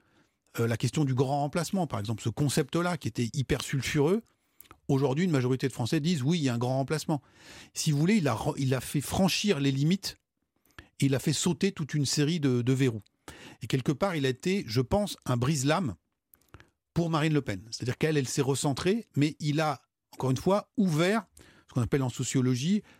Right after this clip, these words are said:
la fenêtre d'Overton. Hein, Overton disait, voilà, on rend, euh, dissible un certain nombre de choses qui ne l'étaient pas. Alors, il aspirait sans doute à ce que lui-même en soit le principal bénéficiaire, mais il a fait le boulot, si je puis dire,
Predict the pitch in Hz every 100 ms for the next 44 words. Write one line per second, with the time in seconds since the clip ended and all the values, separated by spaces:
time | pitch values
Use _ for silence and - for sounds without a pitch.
0 | - 120 - 135 156 - 117 104 _ _
1 | _ - 120 156 147 - 165 185 160 131
2 | 113 107 160 135 123 110 113 113 107 165
3 | 180 147 - - - - 113 139 185 -
4 | 220 110 _ _ - 139 143 - 160 165
5 | 135 127 - 214 143 98 _ _ _ -
6 | 151 151 143 - 92 _ _ - - 120
7 | 123 143 135 - 151 160 143 139 180 120
8 | - 131 117 113 113 131 175 175 165 110
9 | _ _ _ _ _ - 117 - 143 -
10 | 131 - - 117 117 120 139 - 220 165
11 | 156 143 131 127 175 151 123 151 175 220
12 | - 135 - 120 170